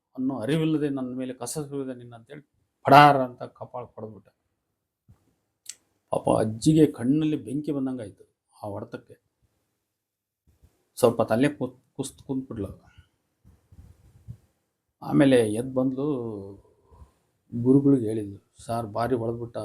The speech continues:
ಗುರುಗಳೇ, ಪೂಜ್ಯರೇ, ನನ್ ಕಣ್ಣಾಗೆಲ್ಲ ಬೆಂಕಿ ಕಟ್ಟಿದಂಗೆ ಆಗ್ಬಿಡ್ತು, ಕಣ್ಣು ಮಂಜಾಗ್ಬಿಟ್ವು" ಅಂತ. "ಆಯ್ತಮ್ಮ, ಮತ್ತ್ ನಾಳೆ ಹಂಗೆ ಮಾಡು" ಅಂದ್ರು ಅವ್ರು. ಮತ್ತೆ ಹೆದ್ರುಬಿಟ್ಲು ಅಜ್ಜಿ ಪಾಪ.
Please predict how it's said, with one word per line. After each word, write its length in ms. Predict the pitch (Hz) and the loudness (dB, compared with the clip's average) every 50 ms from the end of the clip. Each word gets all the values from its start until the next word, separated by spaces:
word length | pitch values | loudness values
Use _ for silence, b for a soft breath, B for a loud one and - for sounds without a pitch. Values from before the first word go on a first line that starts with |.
| 104 98 98 101 101 | -8 -10 -10 -10 -8
ಗುರುಗಳೇ, 540 | 107 107 107 107 107 104 104 101 101 - _ _ _ _ _ | -8 -8 -8 -6 -6 -8 -8 -8 -10 -14 _ _ _ _ _
ಪೂಜ್ಯರೇ, 420 | 113 113 110 - 104 98 98 101 104 - _ _ _ _ _ _ _ _ _ _ _ _ _ _ _ _ - - _ _ _ _ _ _ _ _ _ _ - - - - | -6 -6 -6 -6 -10 -8 -8 -10 -10 -12 _ _ _ _ _ _ _ _ _ _ _ _ _ _ _ _ -20 -20 _ _ _ _ _ _ _ _ _ _ -20 -20 -10 -8
ನನ್ 140 | 110 107 104 - | -6 -6 -6 0
ಕಣ್ಣಾಗೆಲ್ಲ 460 | 117 123 135 139 143 135 131 127 127 | 6 8 8 10 10 8 6 4 2
ಬೆಂಕಿ 340 | 117 101 110 120 135 135 - | 0 -2 -4 -6 -6 -6 -6
ಕಟ್ಟಿದಂಗೆ 360 | _ 135 113 120 120 117 117 | _ -8 -6 -6 -8 -8 -8
ಆಗ್ಬಿಡ್ತು, 400 | 113 107 104 101 95 101 - - _ _ _ _ _ _ _ _ _ _ _ _ _ _ | -8 -8 -10 -12 -16 -18 -20 -20 _ _ _ _ _ _ _ _ _ _ _ _ _ _
ಕಣ್ಣು 180 | 123 123 123 120 | 4 4 6 6
ಮಂಜಾಗ್ಬಿಟ್ವು" 720 | 117 123 131 143 143 139 127 120 117 - 95 95 95 - | 8 8 10 10 10 8 4 2 -4 -10 -14 -16 -16 -18
ಅಂತ. 120 | - _ _ _ _ _ _ _ _ _ _ _ _ _ _ _ _ - - _ _ _ _ _ _ _ _ _ _ _ _ _ _ - - _ _ _ | -20 _ _ _ _ _ _ _ _ _ _ _ _ _ _ _ _ -20 -20 _ _ _ _ _ _ _ _ _ _ _ _ _ _ -20 -20 _ _ _
"ಆಯ್ತಮ್ಮ, 320 | - 160 160 160 160 160 147 | 6 8 8 8 8 6 6
ಮತ್ತ್ 240 | 139 143 143 - 156 | 6 4 0 -2 -2
ನಾಳೆ 180 | 131 139 135 | -2 -2 -2
ಹಂಗೆ 160 | 127 127 127 | -2 -4 -6
ಮಾಡು" 200 | 120 113 104 95 | -6 -8 -8 -10
ಅಂದ್ರು 240 | 90 95 101 104 104 | -12 -14 -16 -16 -16
ಅವ್ರು. 220 | 104 98 - _ _ _ _ _ _ _ _ - - - _ _ _ - - _ _ _ _ _ _ _ _ _ _ _ _ _ _ _ _ _ _ _ _ - _ _ - - - - | -16 -16 -18 _ _ _ _ _ _ _ _ -20 -20 -20 _ _ _ -20 -20 _ _ _ _ _ _ _ _ _ _ _ _ _ _ _ _ _ _ _ _ -20 _ _ -20 -20 0 2
ಮತ್ತೆ 240 | 156 156 - - 160 | 2 2 2 4 4
ಹೆದ್ರುಬಿಟ್ಲು 440 | 143 143 160 180 180 175 - 139 123 | 4 6 4 2 0 0 0 0 0
ಅಜ್ಜಿ 240 | 131 135 117 101 98 | 0 -2 -6 -8 -6
ಪಾಪ. 240 | - 127 117 - | -4 -4 -4 -4